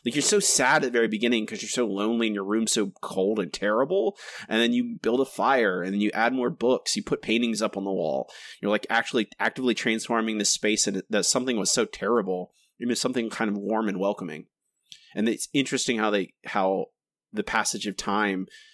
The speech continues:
in this nice, warm space, time moves faster versus out in the world in the cold, where, you know, this empty, desolate cave system and palace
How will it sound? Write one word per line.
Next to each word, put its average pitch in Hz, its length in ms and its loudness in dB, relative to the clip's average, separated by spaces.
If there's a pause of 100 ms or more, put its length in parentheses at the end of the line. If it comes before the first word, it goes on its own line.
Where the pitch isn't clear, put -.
(140)
in 113 120 0
this 107 180 0
nice, 107 320 2
warm 101 400 0
space, - 480 0
time 101 360 -2
moves 95 200 -2
faster - 600 -6 (420)
versus 98 460 0
out 107 200 0 (100)
in 101 160 -6
the 98 60 -6
world 98 400 0
in 92 100 -2
the 87 60 -6
cold, - 640 -4 (440)
where, 87 300 -4
you 101 100 -2
know, 92 80 0
this 90 200 -2 (220)
empty, 107 580 -2 (100)
desolate 95 540 0 (440)
cave 104 280 0
system 104 340 0
and 90 140 -4
palace - 760 -2